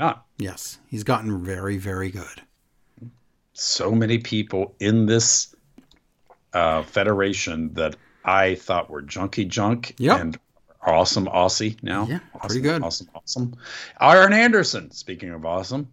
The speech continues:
Speaker 1: is in the back, and he's so <laughs> proud of Lee Johnson and his son Brock.
Speaker 2: Oh, good God.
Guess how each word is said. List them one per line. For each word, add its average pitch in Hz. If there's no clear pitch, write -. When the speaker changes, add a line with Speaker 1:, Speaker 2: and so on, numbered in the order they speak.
Speaker 1:
is 110
in 123
the 110
back, 92
and 147
he's 233
so 175
<laughs> -
proud 147
of 110
Lee 117
Johnson 120
and 104
his 95
son 104
Brock. 92
Speaker 2:
Oh, 156
good 101
God. -